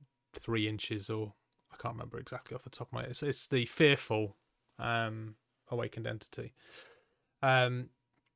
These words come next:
but yeah, so there's still options there, right? And when you do, you're gonna take D six strength fifteen <laughs> hits, so you don't really wanna be, um, colliding. But it, it seemed right that it should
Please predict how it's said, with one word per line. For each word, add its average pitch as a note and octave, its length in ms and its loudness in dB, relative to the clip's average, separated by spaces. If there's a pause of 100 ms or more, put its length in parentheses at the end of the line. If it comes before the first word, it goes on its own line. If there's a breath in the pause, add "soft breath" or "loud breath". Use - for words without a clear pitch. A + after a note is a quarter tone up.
(380)
but F#3 80 8
yeah, C#3 140 10
so - 140 -2
there's C#3 120 4
still D#3+ 200 8
options C3 320 4
there, A#2+ 220 8
right? A2+ 160 6
And B2+ 100 0
when C3 120 6
you B2 100 2
do, C3+ 140 4
you're A2+ 180 4
gonna A#2 160 0
take - 260 -2
D A#2+ 140 4
six - 280 -2
strength - 520 0
fifteen - 640 8
<laughs> - 60 -8
hits, - 600 8 (280 loud breath)
so - 180 6
you C3+ 160 8
don't C#3+ 240 8
really C3 300 8
wanna A#2 240 4
be, A2+ 480 2
um, A#2 440 4
colliding. A#2 600 4
But B2 200 0
it, C#3 160 -2
it C#3 160 -2
seemed B2+ 480 0
right B2 520 4
that B2+ 120 -2
it A#2+ 100 -2
should - 360 4